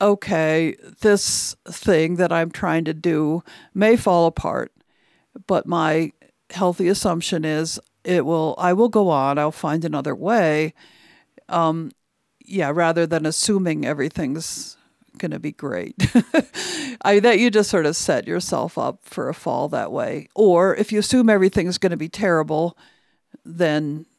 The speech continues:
you also set yourself up to not get anywhere. <laughs> So, uh,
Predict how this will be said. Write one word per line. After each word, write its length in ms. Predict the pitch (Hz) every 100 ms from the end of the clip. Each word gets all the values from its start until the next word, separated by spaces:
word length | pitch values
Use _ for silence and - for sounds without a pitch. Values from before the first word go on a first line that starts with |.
| _
you 180 | 196 190
also 300 | 156 - 139
set 260 | - 135
yourself 460 | - 156 - - -
up 200 | 98 - _ _ -
to 460 | - 165 139 135 113 -
not 320 | 170 117 -
get 160 | - -
anywhere. 400 | 143 135 196 247
<laughs> 0 |
So, 460 | - - 226 208 - 311 - - - 220 -
uh, 520 | - 185 180 175 170